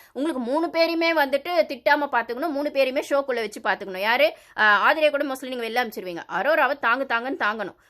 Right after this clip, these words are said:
ஓகேவா? அதான் சொன்னேன், இப்படி ஒரு பொண்ணை உள்ள விட்டு இந்த கேம் உங்ககிட்ட இருந்து வெளில வரதுக்கு நாங்க எவ்வளவு கஷ்டப்பட்டோம், நாங்களும் எங்க டீமும் பெருமைப்படுறோமா? ஏன் வீட்டுக்கு கூப்பிட்டு போய் விருந்தே வச்சுக்கோங்க, யார் வேணான்னு சொன்னா?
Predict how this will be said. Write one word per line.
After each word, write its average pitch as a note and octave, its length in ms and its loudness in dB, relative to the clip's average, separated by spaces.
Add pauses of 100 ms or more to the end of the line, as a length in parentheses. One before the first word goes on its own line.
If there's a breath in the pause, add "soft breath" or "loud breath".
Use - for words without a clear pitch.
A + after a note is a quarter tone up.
ஓகேவா? A3+ 400 -2
அதான் C4 120 -2
சொன்னேன், C#4 280 -4
இப்படி A#3 240 -8
ஒரு C4 220 2
பொண்ணை B3+ 220 -4
உள்ள C4 320 0
விட்டு C4+ 220 -6
இந்த C#4 140 -4
கேம் A3 280 -4
உங்ககிட்ட A#3+ 380 -8
இருந்து C4 200 -4
வெளில C4 180 -2
வரதுக்கு C4+ 200 -4
நாங்க C#4 160 -6
எவ்வளவு B3+ 280 -2
கஷ்டப்பட்டோம், A#3+ 340 -6
நாங்களும் C#4 500 2
எங்க B3 140 -10
டீமும் D4 240 -6
பெருமைப்படுறோமா? G#3+ 580 -4 (240 soft breath)
ஏன் B3 180 -6
வீட்டுக்கு C#4 340 -10
கூப்பிட்டு G#3 220 -14
போய் B3 100 -4
விருந்தே B3+ 400 -4
வச்சுக்கோங்க, - 240 -10
யார் G#3+ 460 0
வேணான்னு G3 260 -2
சொன்னா? F3+ 480 -4